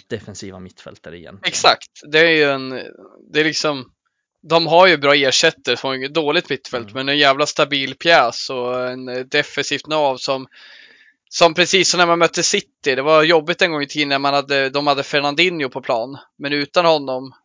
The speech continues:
Speaker 2: när City skulle vara lite styva och spela offensivt, då, då straffade vi dem, minns jag, under Solskär, för att dra en referens. Och jag känner det nu med, att även om de har bra mittfältare, till exempel en sån här som Frank Kessie på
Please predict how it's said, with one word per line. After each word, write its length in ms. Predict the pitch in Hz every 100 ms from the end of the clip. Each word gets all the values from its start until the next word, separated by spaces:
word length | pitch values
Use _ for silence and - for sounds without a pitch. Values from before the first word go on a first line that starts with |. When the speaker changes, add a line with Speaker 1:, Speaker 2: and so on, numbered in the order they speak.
| _
Speaker 2:
när 160 | 139
City 400 | 131 151 - -
skulle 260 | 135 - 135
vara 100 | 135
lite 220 | 131 -
styva 480 | - 151 135 139 156
och 140 | 135
spela 220 | - 135 143
offensivt, 560 | - 135 - 127 -
då, 120 | 143
då 140 | 135 143
straffade 500 | - 160 - - 170
vi 60 |
dem, 180 | 143 131
minns 320 | 131 127 123
jag, 60 | 139
under 140 | 127
Solskär, 480 | 127 143 123 - 120 - - -
för 100 | 147
att 100 | 143
dra 200 | 139 143
en 80 | 135
referens. 580 | 135 - 139 131 127 -
Och 60 | 131 127
jag 140 | 143
känner 340 | - 160 156 139
det 140 | 131
nu 180 | 139 139
med, 240 | 160 135
att 140 | 123 - - - _ _ _ _ _ _ _ -
även 220 | 143 160
om 100 | 170
de 100 | 156
har 80 | 143
bra 180 | 143 143
mittfältare, 840 | 143 - 165 156 - 135 127 120 - _ _ _ _ _ _ _
till 80 | -
exempel 360 | 135 147 139 147
en 60 |
sån 100 | 151
här 60 | 143
som 120 | 147 - _
Frank 280 | - 147 135
Kessie 800 | 160 165 - - 127 127 127 127 _
på 260 | 143 117